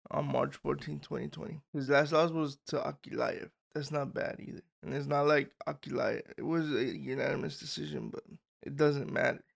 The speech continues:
Like, that's my point. Like, it's not like he got smoked. And what's more, he beat the guy that beat the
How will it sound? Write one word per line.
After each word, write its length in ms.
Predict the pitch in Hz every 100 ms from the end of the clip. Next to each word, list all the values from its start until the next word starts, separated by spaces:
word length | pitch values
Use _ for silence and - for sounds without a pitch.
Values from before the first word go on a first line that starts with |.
| _
Like, 220 | 143 - -
that's 220 | 143 139
my 140 | -
point. 320 | - - -
Like, 140 | - - -
it's 120 | 151
not 120 | -
like 160 | 139 143
he 100 | 139
got 220 | 123 -
smoked. 360 | - - - - _ _ 151
And 180 | 160
what's 240 | 151 160 165
more, 420 | 156 147 180 175 - -
he 120 | 151
beat 340 | 139 160 156
the 120 | - 156
guy 220 | 165 170
that 300 | 151 - 160
beat 220 | 156 -
the 180 | - -